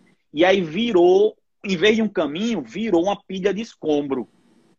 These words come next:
O que é que vai acontecer? Você não vai mais querer passar por ali. Aquilo deixou de ser um caminho. É exatamente o que o trauma faz com a nossa mentalidade com relação a alguma coisa.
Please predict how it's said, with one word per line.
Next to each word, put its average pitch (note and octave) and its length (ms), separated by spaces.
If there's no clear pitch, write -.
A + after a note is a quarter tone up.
O G3+ 120
que A#3+ 120
é B3+ 60
que B3+ 80
vai B3 120
acontecer? A3 760
Você G3 380
não A3+ 320
vai G3+ 320
mais G#3 260
querer F3+ 380
passar A3+ 320
por A#3+ 160
ali. D#3+ 420
Aquilo F3+ 340
deixou F3+ 300
de - 80
ser G#3 120
um F#3+ 60
caminho. C3+ 480
É F#3 120
exatamente G3+ 1040
o A#3 80
que - 180
o A#3 100
trauma C#3+ 480
faz C3+ 540
com G#3 180
a A3+ 80
nossa E3 340
mentalidade G3 680
com F#3+ 80
relação F3 360
a - 40
alguma G3 220
coisa. D#3 400